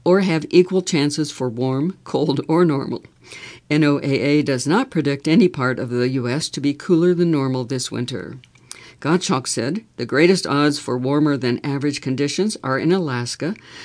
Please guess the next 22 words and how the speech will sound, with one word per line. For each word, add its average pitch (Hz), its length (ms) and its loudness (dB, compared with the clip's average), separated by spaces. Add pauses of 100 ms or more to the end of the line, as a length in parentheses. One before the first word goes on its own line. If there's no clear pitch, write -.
(120)
the 185 100 0
Pacific 208 540 0
Northwest, 131 720 -4
and 143 180 0
northern 160 400 2
New 165 160 2
England," 127 500 -2
Gottschalk 113 520 -6
said. - 380 -8 (1300)
A 262 80 -2
similarly 175 600 4
large 156 440 2
southern 160 400 2
swath 143 440 -4
of 151 120 -4
the 175 80 0
country 143 580 -2
is 139 140 -2
predicted 208 520 0
to 190 120 -2
be 165 160 6
wetter. 123 420 -2